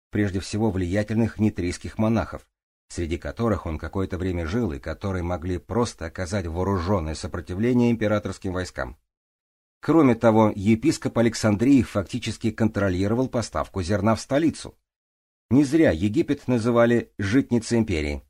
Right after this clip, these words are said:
Конфликт мог привести к голодному бунту в Константинополе.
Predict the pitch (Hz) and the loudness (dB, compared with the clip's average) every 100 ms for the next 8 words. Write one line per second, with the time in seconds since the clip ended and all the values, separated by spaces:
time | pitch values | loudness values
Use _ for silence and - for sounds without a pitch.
0 | _ _ _ _ - 78 - 101 127 139 | _ _ _ _ -6 -6 -4 -2 0 -2
1 | - 85 95 - 82 80 85 107 - - | -8 -4 -4 -4 -6 -4 -4 -6 -8 -8
2 | 87 80 85 78 85 78 98 95 87 - | -6 -4 -4 -4 -4 -2 0 0 -4 -4
3 | 92 - 98 107 131 120 71 55 | -6 -4 -4 0 0 0 -4 -8